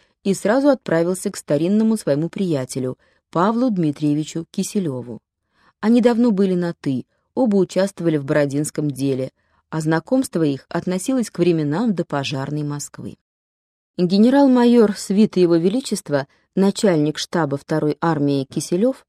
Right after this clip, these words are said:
герой «Наполеоновских войн», красавец, умница, одаренный многими талантами, слыл в русской армии, в кавычках, «римлянином»,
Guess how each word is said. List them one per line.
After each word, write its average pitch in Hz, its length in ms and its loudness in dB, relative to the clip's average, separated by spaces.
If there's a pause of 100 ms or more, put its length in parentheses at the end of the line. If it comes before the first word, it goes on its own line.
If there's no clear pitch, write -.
(520)
герой 247 280 6
«Наполеоновских 196 760 2
войн», 147 360 0
красавец, 165 760 -2
умница, 156 640 2 (320)
одаренный 190 520 6
многими 185 420 2
талантами, 147 760 -4 (280)
слыл 247 440 4
в 196 60 4
русской 214 440 2
армии, 214 640 2 (440)
в - 80 -20
кавычках, 185 680 0 (120)
«римлянином», 143 840 2